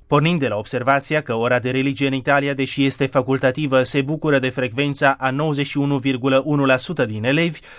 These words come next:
Papa a subliniat că numărul foarte ridicat al celor care aleg să frecventeze această disciplină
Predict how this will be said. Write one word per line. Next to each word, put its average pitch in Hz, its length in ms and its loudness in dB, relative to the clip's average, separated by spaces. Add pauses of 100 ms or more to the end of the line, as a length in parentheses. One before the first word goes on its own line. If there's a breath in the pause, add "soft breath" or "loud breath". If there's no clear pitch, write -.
(120)
Papa 190 320 2
a 180 160 4
subliniat 147 540 0
că 135 300 -2
numărul 156 480 0
foarte 180 360 -2
ridicat 135 460 0
al 113 120 0
celor 120 300 -4
care 123 340 0
aleg 123 360 -2
să 151 160 -4
frecventeze 123 680 -2
această 117 420 -2
disciplină 147 640 0